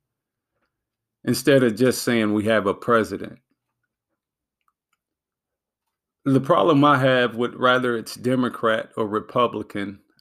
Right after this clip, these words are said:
as a president, is that we are steadfast, stuck in party policies that parties have written up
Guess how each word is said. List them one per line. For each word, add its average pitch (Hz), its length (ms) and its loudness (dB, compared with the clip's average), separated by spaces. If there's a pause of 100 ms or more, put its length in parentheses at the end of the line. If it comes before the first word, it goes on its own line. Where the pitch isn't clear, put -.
as 117 260 -2
a 101 60 -4
president, 104 720 -2 (180)
is 113 300 -4
that 117 400 2 (1160)
we 156 760 0 (200)
are 127 140 2
steadfast, 123 880 -2
stuck - 380 0
in 117 140 0
party 123 380 2
policies 104 840 -2 (160)
that 110 200 -4
parties 123 380 0
have 113 240 -4
written 117 380 -2
up 113 320 -2